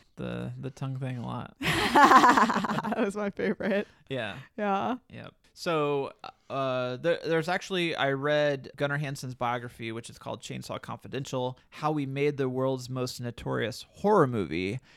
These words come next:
Speaker 1: And it's a really, really great detailing of the making of this film that I suggest checking it out if you're into the deep, deep behind the scenes, uh, stories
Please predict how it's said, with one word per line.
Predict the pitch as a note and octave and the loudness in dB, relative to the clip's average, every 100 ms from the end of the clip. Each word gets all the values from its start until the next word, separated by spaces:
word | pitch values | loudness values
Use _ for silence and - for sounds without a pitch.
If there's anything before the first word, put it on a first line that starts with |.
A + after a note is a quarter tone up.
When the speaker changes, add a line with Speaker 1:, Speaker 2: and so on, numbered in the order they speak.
| - | -10
Speaker 1:
And | C#3 D#3 | -2 0
it's | D#3 - | -2 -4
a | C#3 | -2
really, | C#3 D3 A3 A#3+ G#3+ F#3 | -2 -2 -2 0 2 0
really | D3 E3+ E3 C3 | 0 0 2 0
great | B2 A#2+ C3+ C3+ B2+ _ | -4 -2 0 2 0 _
detailing | - C#3+ B2+ A2 A2 | -4 -2 0 -2 -4
of | G#2 | -6
the | G#2+ | -4
making | B2+ A#2+ G2+ | -6 -4 -6
of | G#2 | -6
this | A#2 - | -10 -10
film | - A2 G2 F#2 G2 | -8 -4 -4 -4 -4
that | G2 - | -4 -4
I | F2+ G2 G#2 F#2 B2 - | -6 -6 -6 -6 -8 -12
suggest | - D3 E3 - _ | -10 -4 -4 -4 _
checking | - D#3+ D#3+ | -6 -4 -2
it | C3+ | 2
out | C#3 C3+ | 4 4
if | B2 | 2
you're | B2+ | 0
into | B2 B2+ B2+ A#2+ B2+ _ | -2 -4 -2 -2 -4 _
the | B2+ | -2
deep, | B2 C3 C3 - | -2 0 -2 0
deep | B2+ - _ - | -2 -2 _ -10
behind | B2+ B2+ B2 B2 | -4 -2 0 -2
the | A#2 | -4
scenes, | - A#2+ G#2+ G#2+ A2+ | -4 -6 -4 -6 -8
uh, | D#2+ D#2+ | -6 -6
stories | - C3+ C3 C#3+ B2+ | -8 -6 -6 -6 -10